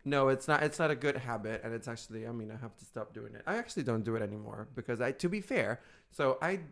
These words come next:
I don't get a lot of messages on Grindr, and I kind of, I don't have a lot of conversations going. I haven't been on a date in forever.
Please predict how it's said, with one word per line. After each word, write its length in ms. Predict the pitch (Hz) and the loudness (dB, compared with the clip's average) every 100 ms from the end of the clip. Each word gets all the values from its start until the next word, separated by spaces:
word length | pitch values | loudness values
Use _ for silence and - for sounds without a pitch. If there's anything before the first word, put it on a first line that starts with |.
| - | -4
I 60 | 139 | -4
don't 340 | 135 165 185 | 0 0 2
get 160 | 160 135 | 2 2
a 60 | |
lot 120 | 127 123 | 4 2
of 60 | |
messages 320 | 120 135 165 143 | 0 -2 -4 -2
on 120 | 127 | 0
Grindr, 420 | 123 110 110 113 | 0 0 -2 -4
and 120 | 123 | -2
I 120 | 123 123 | -2 -4
kind 240 | 135 131 | -4 -4
of, 140 | 120 110 - - | -4 -6 -14 -8
I 60 | 127 | -2
don't 160 | 156 | 0
have 140 | 165 135 | 0 2
a 20 | |
lot 100 | 123 | 0
of 60 | 120 | 0
conversations 640 | 123 117 - 151 185 220 | 0 -2 -4 -8 -6 -8
going. 420 | 147 - - 120 - _ _ - | -6 -6 -6 -10 -14 _ _ -6
I 60 | 185 | 4
haven't 240 | 285 359 | 6 8
been 120 | 233 180 | 10 10
on 120 | 135 | 8
a 40 | |
date 440 | 110 104 190 151 - | 6 8 8 8 6
in 340 | 135 135 127 - | 4 4 0 -2
forever. 580 | 131 120 165 156 104 | 4 6 6 2 -4